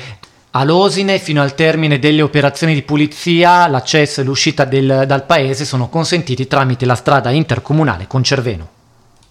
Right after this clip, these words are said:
Per quanto riguarda le previsioni del tempo di oggi, cielo poco nuvoloso al mattino, nel resto della giornata soleggiato con presenza di nuvole,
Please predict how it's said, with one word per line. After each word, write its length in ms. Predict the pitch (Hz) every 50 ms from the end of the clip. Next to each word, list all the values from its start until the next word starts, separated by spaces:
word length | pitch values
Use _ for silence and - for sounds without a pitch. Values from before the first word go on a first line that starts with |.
| _ _ _ _ _ _ _ _ - _
Per 120 | - 123
quanto 260 | - 165 165 160 - 180
riguarda 360 | 170 156 175 175 175 165 175
le 100 | 175 175
previsioni 480 | 175 180 175 165 175 147 175 185 185
del 180 | 180 175 170 165
tempo 320 | - 185 180 175 180 170
di 160 | 170 143 156 165
oggi, 380 | 175 175 170 165 143 143 147
cielo 320 | - - 170 165 156 156 151
poco 320 | - 170 170 165 170 170
nuvoloso 480 | 165 160 151 147 165 165 170 160 139 165
al 80 | 160
mattino, 560 | 160 160 160 - - 170 185 180 170 156 139
nel 160 | 120 113 113 117
resto 280 | 120 135 131 131 -
della 200 | 135 139 139 139
giornata 460 | 127 135 147 135 151 151 151 - 147
soleggiato 680 | - - 170 165 160 156 135 127 165 156 156 - 165 151
con 220 | - - 156 147
presenza 540 | - 151 151 120 143 156 156 151 - - 156
di 120 | 139 139 156
nuvole, 500 | 165 180 180 160 143 156 143 143 127